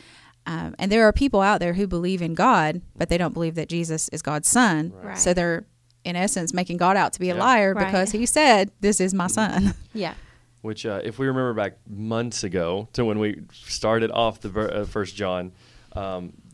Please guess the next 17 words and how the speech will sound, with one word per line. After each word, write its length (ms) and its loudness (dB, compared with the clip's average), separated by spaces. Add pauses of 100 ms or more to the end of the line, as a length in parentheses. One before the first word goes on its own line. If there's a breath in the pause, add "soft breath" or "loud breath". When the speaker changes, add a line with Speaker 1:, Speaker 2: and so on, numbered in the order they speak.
(320)
Speaker 2:
we, 300 -4
we 280 -4
looked 320 -4
at 120 0
how 220 -2
John 320 -2
was 180 -8
writing, 460 -4
and 100 -12
he 140 -10
was 100 -10
writing 400 -6
to 160 -16
people 420 -10
about 440 -8
false 340 -8
teachers. 640 -16